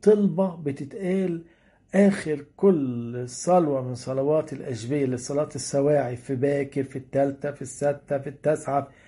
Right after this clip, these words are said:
في الغروب، في النوم، وإلى ذلك. نقول فيها إيه بقى الطلبة دي؟ نقول لربنا: "أحطنا بملائكتك القديسين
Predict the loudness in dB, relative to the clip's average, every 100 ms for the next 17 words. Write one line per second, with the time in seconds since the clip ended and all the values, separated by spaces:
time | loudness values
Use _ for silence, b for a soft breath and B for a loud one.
0 | B B -6 -2 0 0 -2 -6 -4 0
1 | 0 -2 -8 -6 0 0 2 2 0 -2
2 | -10 _ _ B B B -4 0 0 0
3 | 2 2 2 0 2 0 -2 -10 -10 -10
4 | -4 -4 -2 -4 -4 -8 -8 -8 -2 0
5 | 0 0 0 2 4 2 B B B -6
6 | 2 4 4 -2 -8 -8 -6 -4 -4 2
7 | 2 2 -4 -4 -10 -10 -8 -8 -6 0
8 | 2 4 0